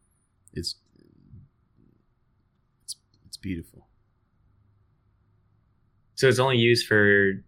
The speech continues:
Speaker 2: sending eth? It's not used for displaying, like,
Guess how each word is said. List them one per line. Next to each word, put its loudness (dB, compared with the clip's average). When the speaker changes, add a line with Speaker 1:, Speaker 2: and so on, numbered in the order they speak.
Speaker 2:
sending 0
eth? 0
It's -2
not 0
used -2
for -2
displaying, -2
like, -2